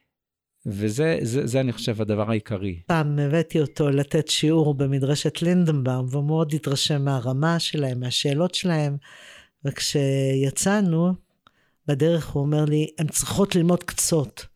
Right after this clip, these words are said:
Speaker 2: שלא יסבנו אותן, שלא ילמדו איתם ברמה,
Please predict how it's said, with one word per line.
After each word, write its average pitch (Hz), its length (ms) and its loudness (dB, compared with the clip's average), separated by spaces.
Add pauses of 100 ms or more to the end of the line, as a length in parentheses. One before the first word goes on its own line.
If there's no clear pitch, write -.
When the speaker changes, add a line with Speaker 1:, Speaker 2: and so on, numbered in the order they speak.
(260)
Speaker 2:
שלא 170 300 2
יסבנו 160 520 2
אותן, 131 380 -2
שלא 170 460 0
ילמדו 170 340 2
איתם 185 300 0
ברמה, 147 380 -2